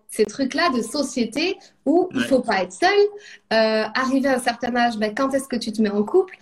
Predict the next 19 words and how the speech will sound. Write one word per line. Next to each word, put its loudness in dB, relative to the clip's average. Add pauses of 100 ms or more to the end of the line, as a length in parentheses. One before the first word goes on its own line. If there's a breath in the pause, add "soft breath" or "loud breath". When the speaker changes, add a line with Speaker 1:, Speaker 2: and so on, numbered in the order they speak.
Speaker 1:
Quand 2
est-ce 0
que -4
tu -2
vas 4
avoir 2
des 0
enfants ? 2
Et 0
cetera, -2
et -6
cetera. -2
Et 0
en 2
fait, 2 (100)
c'est 2
Speaker 2:
Complètement. -4 (360 loud breath)
Speaker 1:
tout 2
ce 0